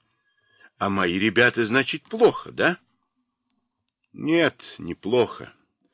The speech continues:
Но это их не оправдывает. А если они опять что-нибудь не так сделают,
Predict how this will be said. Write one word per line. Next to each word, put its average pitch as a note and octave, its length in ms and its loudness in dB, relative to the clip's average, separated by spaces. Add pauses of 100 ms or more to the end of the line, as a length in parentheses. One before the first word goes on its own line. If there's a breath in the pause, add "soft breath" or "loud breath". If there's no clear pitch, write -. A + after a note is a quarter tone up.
(380 soft breath)
Но F2 140 -2
это A#2+ 280 2
их B2 220 0
не A#2+ 100 0
оправдывает. A2+ 960 -6 (720 loud breath)
А F#2 140 0
если A2+ 380 2
они A2+ 240 4
опять F3 380 2
что-нибудь G2+ 680 -2
не A2 100 -2
так D#2+ 300 -2
сделают, C2 720 -12